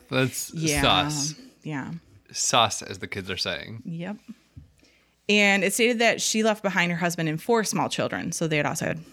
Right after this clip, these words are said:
Speaker 2: a few more
Speaker 1: Yeah.
Speaker 2: children at this point. The youngest being only four weeks old.
Speaker 1: Aw.
Speaker 2: I know.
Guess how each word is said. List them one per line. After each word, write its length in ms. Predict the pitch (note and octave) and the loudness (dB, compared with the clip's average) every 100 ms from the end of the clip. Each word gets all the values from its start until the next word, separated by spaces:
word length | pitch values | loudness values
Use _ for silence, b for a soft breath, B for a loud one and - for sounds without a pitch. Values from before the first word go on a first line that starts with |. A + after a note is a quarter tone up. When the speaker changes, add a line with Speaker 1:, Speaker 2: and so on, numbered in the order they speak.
| - | -12
Speaker 2:
a 40 | - | -6
few 120 | - | 0
more 100 | A2+ | 2
Speaker 1:
Yeah. 100 | F#2 | 2
Speaker 2:
children 200 | - - | 0 -4
at 60 | - | -6
this 120 | - | -8
point. 200 | - - B B B B B - | -8 -10 B B B B B -2
The 80 | G3+ | 2
youngest 300 | G#3 G#3+ G#3 | 2 2 2
being 240 | G3 F#3+ | 0 0
only 220 | - G3+ A3 | 2 2 2
four 240 | - A#3 | -2 -4
weeks 240 | B3+ A#3+ - | -6 -6 -4
old. 560 | B3 A#3+ A3+ A3+ C#4 E4 B3 | 0 2 2 0 -4 -8 -8
Speaker 1:
Aw. 760 | B3 A3 G3 G#3 A3+ C4 C4 - - | -2 2 2 4 2 2 -2 -6 -10
Speaker 2:
I 40 | C#4+ | -6
know. 520 | C#4+ C#4+ C#4 C4+ C4+ | -4 -4 -2 -2 -2